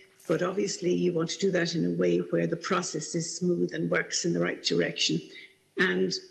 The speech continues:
the effect of this, I suppose, which I saw when asked to join this group, was that massive uncertainty be had, had been created across the, the, the, the, the whole of the U K as a consequence of what happened.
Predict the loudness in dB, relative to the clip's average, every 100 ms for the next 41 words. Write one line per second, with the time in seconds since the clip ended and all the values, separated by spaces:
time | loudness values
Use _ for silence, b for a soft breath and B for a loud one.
0 | -20 -6 0 0 0 -2 -2 0 0 -2
1 | -4 -4 -2 -2 0 0 0 2 2 0
2 | -2 -4 -6 -2 -2 -2 -2 0 2 2
3 | 0 -2 0 0 0 B B B _ 0
4 | 0 2 -2 -2 -6 0 2 2 0 -2
5 | -2 0 0 0 -2 0 0 -2 -2 0
6 | -2 -2 0 0 2 2 4 2 -2 -6
7 | -16 -6 -2 0 0 0 0 -2 -2 -2
8 | 0 0 0 0 0 0 2 2 2 2
9 | 2 2 2 0 B B B 0 0 2
10 | 0 0 -2 0 0 -2 0 0 2 2
11 | 0